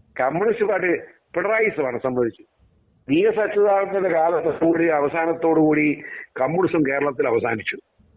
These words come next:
ആ കേരളത്തിലാകെ, ഇന്ത്യയിൽ ഒരിടത്തും ഇല്ലല്ലോ ഇത്. ഇന്ത്യയിൽ തന്നെ കമ്മ്യൂണിസം അവസാനിച്ചിരിക്കുകയാണ്. പിന്നെ സി പി ഐ കമ്മ്യൂണിസ്റ്റ് എന്ന് പറയുന്നത് അതും കണക്കാ.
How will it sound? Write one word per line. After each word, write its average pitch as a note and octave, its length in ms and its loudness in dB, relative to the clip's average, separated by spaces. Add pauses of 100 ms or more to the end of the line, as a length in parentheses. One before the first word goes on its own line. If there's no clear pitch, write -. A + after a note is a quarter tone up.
(220)
ആ - 20 -4
കേരളത്തിലാകെ, F3 760 0
ഇന്ത്യയിൽ C3 360 -2
ഒരിടത്തും E3+ 320 0
ഇല്ലല്ലോ F3 300 2
ഇത്. G#2+ 120 -4 (600)
ഇന്ത്യയിൽ F#3 300 0
തന്നെ F3 260 0
കമ്മ്യൂണിസം E3 400 0
അവസാനിച്ചിരിക്കുകയാണ്. D3 840 0 (880)
പിന്നെ C#3 260 -2 (420)
സി C#3+ 260 2
പി E3+ 40 2
ഐ E3+ 120 2
കമ്മ്യൂണിസ്റ്റ് E3+ 400 -2
എന്ന് E3+ 120 -2
പറയുന്നത് D#3+ 340 0
അതും D3+ 300 0
കണക്കാ. C3+ 360 -4